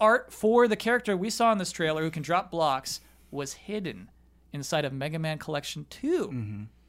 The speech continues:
Speaker 1: It would, when you go to the concept art for older games,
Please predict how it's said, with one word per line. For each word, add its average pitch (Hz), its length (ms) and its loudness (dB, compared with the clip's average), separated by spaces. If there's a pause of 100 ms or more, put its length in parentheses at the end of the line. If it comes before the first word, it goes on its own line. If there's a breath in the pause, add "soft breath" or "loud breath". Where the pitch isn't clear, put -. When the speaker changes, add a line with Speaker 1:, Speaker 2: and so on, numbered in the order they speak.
(240)
Speaker 1:
It 185 60 0
would, 196 240 -2
when 185 100 -2
you 190 60 -2
go 202 80 2
to 190 60 -2
the 180 80 -6
concept 196 360 -2
art 175 160 -2
for - 160 -8
older 180 200 0
games, 175 420 -4